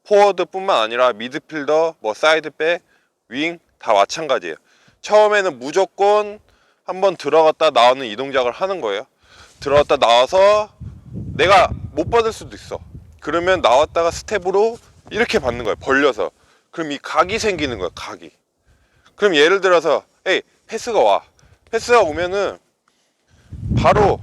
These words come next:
바깥발로 돌아설 수도 있고 수비가 좀 거리가 멀어졌으니까 내가 논스톱을 주고 빠져나갈 수도 있는 거예요.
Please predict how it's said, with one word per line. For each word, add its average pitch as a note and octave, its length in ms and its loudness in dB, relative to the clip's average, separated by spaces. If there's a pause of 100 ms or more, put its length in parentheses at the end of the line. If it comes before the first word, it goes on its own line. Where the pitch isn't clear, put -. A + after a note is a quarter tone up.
(180)
바깥발로 G3+ 460 0
돌아설 F#3+ 400 -2
수도 D3+ 200 -8
있고 A2 340 -8 (420)
수비가 G#3 420 -2
좀 F3+ 160 -8
거리가 D#3+ 580 0 (280)
멀어졌으니까 D#3+ 920 0 (220)
내가 C3+ 300 -2
논스톱을 D3 520 -8
주고 C#3 360 -8
빠져나갈 F3+ 560 -2
수도 - 200 -16
있는 G#2 180 -14
거예요. E2+ 200 -10